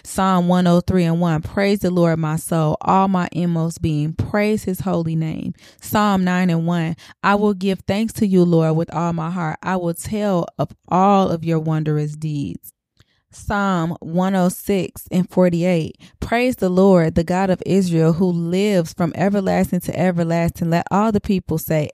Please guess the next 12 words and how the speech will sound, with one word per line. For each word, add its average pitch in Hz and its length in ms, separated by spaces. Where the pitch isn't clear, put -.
Amen. 180 520
Praise 185 420
the 170 140
Lord." 156 340
Psalm 185 420
eighty-nine 190 480
and 180 100
fifty-two, 170 640
"Praise 240 360
the 196 120
Lord 170 260
forever. 170 520